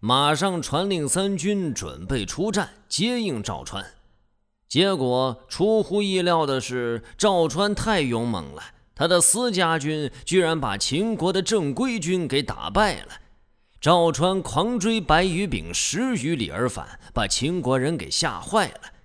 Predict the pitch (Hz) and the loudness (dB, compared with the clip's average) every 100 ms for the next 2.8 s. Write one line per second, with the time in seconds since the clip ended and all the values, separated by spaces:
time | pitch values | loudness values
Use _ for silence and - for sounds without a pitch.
0 | _ _ _ _ _ _ _ _ _ 101 | _ _ _ _ _ _ _ _ _ 0
1 | 180 240 143 180 202 202 180 175 143 147 | 2 2 2 2 4 4 2 0 2 2
2 | 190 185 139 123 120 196 220 185 | 2 2 2 2 0 -2 -2 -8